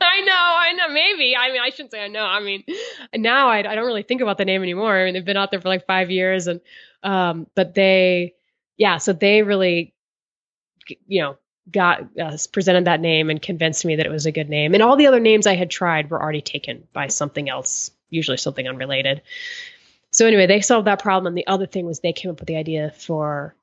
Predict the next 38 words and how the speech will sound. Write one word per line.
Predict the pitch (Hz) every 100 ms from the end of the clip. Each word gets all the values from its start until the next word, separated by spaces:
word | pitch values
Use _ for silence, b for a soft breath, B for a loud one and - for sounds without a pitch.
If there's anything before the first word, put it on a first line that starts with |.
| _
the | -
other | - 294
side | 254 202
of | 170
the |
card. | 165 - 151 151 151 147 - _
So | - 185 156
shapes, | - - 220 226 -
numbers, | 190 185
and | 180
colors. | - 156 135 160 220 - -
And | 175
the | 170
purpose | - - 269 269 160 165 -
is | - 170 165
if | 156
you | 185
have | 165 175 175
a | 165 156 156 - _ _ -
group | 196 190
of | -
people, | 170 156 160
say | 151 180
you | 165
have | 165 151
twenty-five | - 185 170 170 160
people, | - 165 147 160 - b b b b b
and | - 160 165 160 156 151
you | 170
give | 160 175
everybody | 170 165 156
a |
card | 151 - 160 156 151 147
and | 160
you | 156
say, | - 156
"Okay, | 151 - 165 156
find, | 151 _ 180 180 180 180 175 170